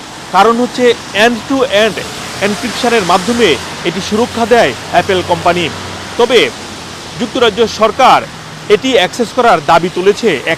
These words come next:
মাস আগে। এর প্রেক্ষিতে শুক্রবার, মানে আজকে দুপুর তিনটার পর থেকে এই অ্যাডভান্স ডেটা প্রোটেকশন সেটি বন্ধ করে দিয়েছে অ্যাপল কোম্পানি, বিশেষ করে শুধুমাত্র যুক্তরাজ্যে যারা গ্রাহক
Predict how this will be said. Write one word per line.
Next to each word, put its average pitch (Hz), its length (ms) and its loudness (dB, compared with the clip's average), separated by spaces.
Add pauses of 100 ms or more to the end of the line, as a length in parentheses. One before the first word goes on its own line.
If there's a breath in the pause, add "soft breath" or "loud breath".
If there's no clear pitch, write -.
মাস 165 140 -2 (100)
আগে। 170 320 2 (380)
এর 214 220 4
প্রেক্ষিতে 240 520 2 (460)
শুক্রবার, 233 460 2
মানে 185 200 2
আজকে 196 580 2 (540)
দুপুর 226 360 2 (160)
তিনটার 220 420 2
পর 220 200 0 (100)
থেকে 202 320 2 (100)
এই 190 280 4 (360)
অ্যাডভান্স 208 560 2
ডেটা 180 460 2
প্রোটেকশন 202 560 0 (520)
সেটি 214 300 2 (600)
বন্ধ 208 260 4
করে 240 240 4
দিয়েছে 196 480 0 (600)
অ্যাপল 190 280 2
কোম্পানি, 175 500 0 (320)
বিশেষ 202 240 -4
করে 214 240 4 (100)
শুধুমাত্র 240 580 2 (380)
যুক্তরাজ্যে 202 520 0
যারা 170 320 4
গ্রাহক 160 300 0